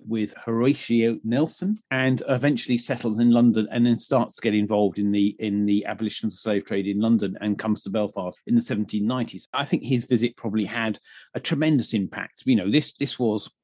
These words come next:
was, was relatively rare, somebody of colour in Belfast.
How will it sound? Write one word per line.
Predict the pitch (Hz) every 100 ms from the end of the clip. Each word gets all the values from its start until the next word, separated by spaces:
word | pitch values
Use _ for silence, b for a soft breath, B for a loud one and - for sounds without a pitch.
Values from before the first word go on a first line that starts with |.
| _
was, | 151 127 110
was | 117 113 120
relatively | 120 117 110
rare, | 107 127
somebody | - 123 110 101
of | -
colour | - 113 120
in | 107 107
Belfast. | 113 101 - 107 101 -